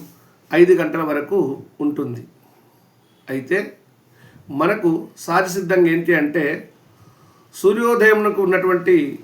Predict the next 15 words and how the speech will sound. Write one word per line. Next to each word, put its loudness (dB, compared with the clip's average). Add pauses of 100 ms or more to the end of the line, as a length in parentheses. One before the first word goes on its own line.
తిథినే -2 (400)
మనము -2 (1300)
ఆ 6
రోజును 2 (420)
రాత్రి 2
వరకు 0
కూడా -2 (140)
మనం -4
దాన్నే -2
పరిగణలోకి -2
తీసుకొని -6 (400)
పండుగలు -2
జరుపుకుంటూ -6
ఉంటాం. -10 (2750)
కావున 2